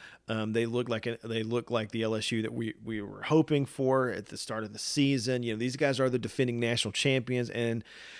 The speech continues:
I don't even see 'em getting in the playoffs now. I mean, yeah, they'll get to a bowl game, but, you know, it's not gonna be a great, you know, it's gonna be, it's not gonna be a high-ranked bowl game. You know, it's, it's,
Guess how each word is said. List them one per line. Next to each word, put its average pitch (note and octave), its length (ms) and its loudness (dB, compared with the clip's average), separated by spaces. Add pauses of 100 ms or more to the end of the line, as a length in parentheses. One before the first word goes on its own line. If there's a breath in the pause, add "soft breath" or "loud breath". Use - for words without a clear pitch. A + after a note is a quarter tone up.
(440 loud breath)
I D#3 80 4
don't E3 140 8
even D#3 180 8
see C#3+ 220 2
'em B2 120 2
getting A2+ 180 2
in G#2 60 -2
the G2+ 80 -2
playoffs A#2 600 6
now. G2+ 340 -6 (100)
I A2+ 60 -6
mean, A#2+ 220 -2
yeah, C#3+ 200 6
they'll C#3+ 140 4
get C3 200 0
to A#2+ 140 0
a G#2 60 0
bowl C#3+ 320 6
game, C3+ 540 2
but, A2 280 2
you B2 120 -4
know, A2+ 140 0
it's A#2 200 -2
not B2 220 0
gonna A#2+ 160 0
be A2+ 240 0
a A2 60 -2
great, A#2+ 320 2
you A#2+ 100 -4
know, A2+ 80 -4
it's A#2 180 -4
gonna A#2 200 0
be, A2+ 340 -2 (300 soft breath)
it's A#2+ 200 -4
not B2+ 140 0
gonna A#2+ 120 0
be A2+ 140 -2
a G#2+ 100 0
high-ranked A#2 600 0
bowl A2+ 220 2
game. A2 360 -2
You A2 60 -6
know, A2+ 80 -4
it's, G#2+ 200 -8
it's, A2+ 400 -12